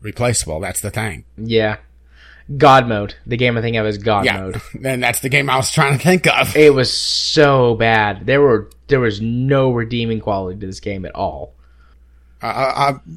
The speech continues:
Speaker 1: pretty much do, uh, yeah, wave-based shooter with God in the title. I think I know that game. <laughs>
Speaker 2: Yeah.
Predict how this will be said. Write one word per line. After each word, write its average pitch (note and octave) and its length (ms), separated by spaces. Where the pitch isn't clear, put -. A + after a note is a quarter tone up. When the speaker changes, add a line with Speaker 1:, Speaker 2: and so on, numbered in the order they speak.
Speaker 1:
pretty F#3 160
much E3+ 240
do, C#3 480
uh, B2 40
yeah, A#2 200
wave-based C3+ 480
shooter B2+ 280
with A#2 200
God A2+ 260
in G#2 140
the G#2 80
title. G2 420
I A2+ 200
think E3 260
I G#3+ 80
know G#3 220
that A#2 200
game. A#2+ 400
<laughs> - 60
Speaker 2:
Yeah. G#2 380